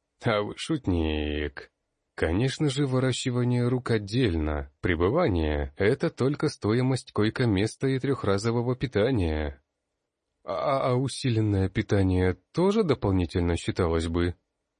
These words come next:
уточнил я на всякий случай и не удивился, когда секретарь кивком мои догадки подтвердил. «Да,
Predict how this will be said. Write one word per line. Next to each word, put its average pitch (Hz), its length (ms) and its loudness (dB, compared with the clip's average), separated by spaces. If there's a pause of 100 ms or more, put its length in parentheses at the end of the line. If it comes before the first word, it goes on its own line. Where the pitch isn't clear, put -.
уточнил 139 500 0
я 80 200 0
на 76 100 0
всякий - 320 -4
случай - 540 -6 (120)
и 165 120 0
не 190 120 2
удивился, 87 640 0
когда 80 320 0
секретарь 90 540 -2
кивком 90 420 -2
мои 82 300 0
догадки 87 440 -2
подтвердил. 101 800 -4 (560)
«Да, 82 760 0